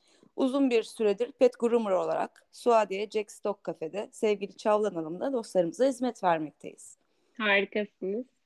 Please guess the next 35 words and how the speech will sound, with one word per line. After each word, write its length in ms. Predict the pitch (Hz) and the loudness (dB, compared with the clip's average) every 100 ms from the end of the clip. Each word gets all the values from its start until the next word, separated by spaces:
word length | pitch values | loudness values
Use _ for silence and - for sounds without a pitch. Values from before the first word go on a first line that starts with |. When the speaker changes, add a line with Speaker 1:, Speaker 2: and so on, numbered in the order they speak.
| _ - - - _ 214 | _ -20 -20 -20 _ 2
Speaker 2:
Ee, 180 | 220 - | 4 4
o 100 | 226 | 2
zaman 400 | 269 302 359 349 | 2 2 0 -2
ilk 200 | - 269 | -2 -4
sorumla 500 | - 320 302 311 311 | 2 4 4 2 0
ben 260 | 285 302 285 | 0 0 2
başlamak 460 | 240 240 254 262 - | 2 2 0 0 -2
istiyorum 500 | - - 180 180 196 | -14 0 2 2 2
hazırsanız 560 | 175 180 175 185 180 - - | 0 -2 -4 -6 -6 -8 -12
siz 260 | 170 170 | -12 2
de. 100 | 214 | 2
Speaker 1:
Tabii 180 | 170 147 | 2 -4
ki, 220 | - 160 254 _ - | -8 -8 -8 _ -10
tabii 240 | 151 123 | -8 -8
ki. 140 | - - _ _ _ - _ _ | -16 -20 _ _ _ -20 _ _
Speaker 2:
Ee, 40 | 226 226 226 226 | 4 6 4 4
yaz 320 | 240 330 339 | 6 6 6
aylarında 580 | 349 320 311 311 311 320 | 4 4 2 0 -2 0
köpeklerimizin 960 | - 269 262 262 - 262 269 254 269 | 0 2 2 2 0 2 2 0 -4
temel 520 | 254 254 254 285 277 240 | -2 -2 0 2 4 2
bakım 300 | 254 285 254 | 2 0 0
ritüelleri 680 | 233 262 233 214 233 247 254 | 0 2 2 4 2 4 2
neler 260 | 226 226 | 4 6
olmalıdır? 600 | 196 156 147 151 143 - - - - _ _ _ _ _ _ _ _ _ 277 | 6 4 2 -2 -4 -6 -10 -18 -20 _ _ _ _ _ _ _ _ _ 6
Speaker 1:
Ben 100 | 294 | 8
aslında 420 | 311 - 320 311 | 6 4 -6 -2
bunu 120 | 320 | 0
yaz 320 | 311 311 262 | 2 0 -2
ya 120 | 294 | -8
da 40 | - | -8
kış 240 | - - | -12 -6
olarak 300 | 294 294 294 | -2 0 -2
ayırt 220 | 294 294 | -8 -8
etmek 280 | 302 - 302 | -8 -8 -8
istemiyorum. 720 | - - 302 277 185 180 247 | -10 -8 -6 -4 -4 -8 -12